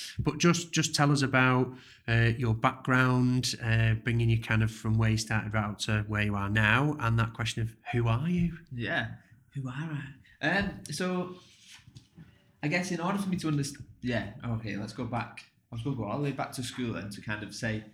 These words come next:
Speaker 2: why L and D is important to me. Maybe we'll do that in a bit. But so I started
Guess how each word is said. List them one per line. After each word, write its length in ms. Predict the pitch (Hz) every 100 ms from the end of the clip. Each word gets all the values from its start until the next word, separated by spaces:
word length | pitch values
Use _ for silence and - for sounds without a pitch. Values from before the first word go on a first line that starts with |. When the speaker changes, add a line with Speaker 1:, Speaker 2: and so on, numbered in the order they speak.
| _ _ -
Speaker 2:
why 380 | 107 104 101 104
L 80 | 101
and 140 | 101
D 80 | 107
is 100 | 104
important 380 | 101 117 110 -
to 100 | 98
me. 160 | 107 - - -
Maybe 200 | 113 104
we'll 120 | 104
do 80 | 101
that 100 | 98
in 60 | 90
a 60 | 90
bit. 220 | 92 - - - -
But 200 | 131 127 - - - -
so 120 | 143
I 80 | 143
started 920 | 147 143 135 147 147 131 123 -